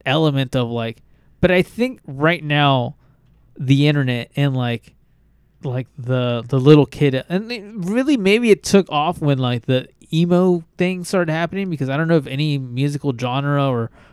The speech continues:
popular genre was so tied to, like, being emotional and depressed. Like, that was the thing. Like, that was, those two things were married to each other with, like, the emo genre.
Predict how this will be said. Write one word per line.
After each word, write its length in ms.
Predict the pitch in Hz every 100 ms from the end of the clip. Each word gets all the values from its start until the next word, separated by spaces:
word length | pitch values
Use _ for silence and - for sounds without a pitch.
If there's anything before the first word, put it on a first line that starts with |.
| _ -
popular 440 | 139 131 139 127
genre 340 | 131 127 135 131
was 160 | 117
so 300 | - - 135 131
tied 420 | 131 131 135 131
to, 100 | 131
like, 240 | 120 120 _ _ _ _ -
being 200 | 139 135
emotional 640 | 117 120 123 143 127 123
and 80 | 117
depressed. 600 | 113 - 117 139 - - _ _
Like, 200 | 123 120 -
that 120 | 123
was 160 | 170 147
the 60 | 120
thing. 380 | - 120 143
Like, 160 | 139 127
that 100 | 147
was, 180 | 160 143
those 180 | 160 -
two 160 | 170
things 300 | 135 151 135
were 120 | 139 113
married 380 | 117 131 139 143
to 80 |
each 160 | 151 -
other 300 | 160 170 165 _ - - _ - - - - - - - -
with, 160 | 165
like, 140 | 143 131
the 100 | 120 127
emo 240 | 143 151
genre. 480 | 143 151 151 160